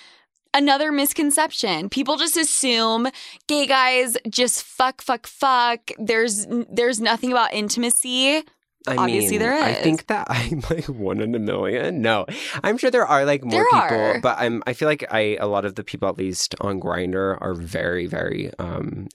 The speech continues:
Speaker 2: intense.
Speaker 1: Please explain what scruff is.
Speaker 2: Okay, scruff is basically the same thing.
Speaker 1: Okay.
Speaker 2: However, you, um, it's for older men, and it's like, I don't know. It, it's typically for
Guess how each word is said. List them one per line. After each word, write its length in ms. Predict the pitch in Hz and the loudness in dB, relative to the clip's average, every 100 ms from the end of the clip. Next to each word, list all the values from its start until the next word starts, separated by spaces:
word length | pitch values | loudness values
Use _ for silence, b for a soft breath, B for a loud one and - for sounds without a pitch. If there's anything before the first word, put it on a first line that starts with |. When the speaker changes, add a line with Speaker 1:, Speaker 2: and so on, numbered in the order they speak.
| _ | _
Speaker 2:
intense. 840 | 107 101 104 87 - - - - - | -4 -4 -4 -6 -8 -8 -8 -8 -12
Speaker 1:
Please 360 | - 302 302 | -2 2 4
explain 480 | 370 392 - 269 254 | 2 0 0 0 0
what 140 | 254 - | 0 -2
scruff 400 | - 180 - - | 0 0 0 -4
is. 280 | - - | -4 -2
Speaker 2:
Okay, 200 | 123 139 | -2 -2
scruff 560 | 123 - - - 139 170 | -2 0 0 4 4 2
is 100 | 214 | -2
basically 480 | 160 135 135 - 165 | -2 -2 0 -2 -2
the 140 | 160 | 0
same 480 | 160 - 98 101 156 | 0 0 2 0 -2
thing. 460 | - 95 57 71 127 | -2 -2 0 0 -2
Speaker 1:
Okay. 60 | |
Speaker 2:
However, 880 | 147 143 - 120 92 101 90 90 113 - | 0 0 2 2 2 0 0 0 -2 -4
you, 680 | 107 104 101 101 98 98 101 | -4 -2 0 0 0 0 -2
um, 500 | - 90 87 87 - - | -2 -2 -2 -2 -6 -4
it's 280 | 110 104 - | -4 -4 -12
for 420 | - - 110 101 | -6 0 0 2
older 460 | 101 98 123 131 151 | 0 0 2 0 -2
men, 500 | 131 147 143 151 175 - | -2 -2 0 -2 -2 -2
and 140 | 107 | -2
it's 120 | 104 | -2
like, 240 | 107 92 - _ - | -4 -6 -8 _ -10
I 80 | 120 | -6
don't 180 | 113 85 | -4 -4
know. 400 | 80 - 98 123 | -4 -4 -6 -8
It, 160 | - 120 - - - | -6 -6 -6 -16 -8
it's 260 | - 139 - | -6 -6 -8
typically 420 | - 214 233 208 | -4 -4 -2 -2
for 520 | 196 170 147 123 110 | -2 0 2 2 0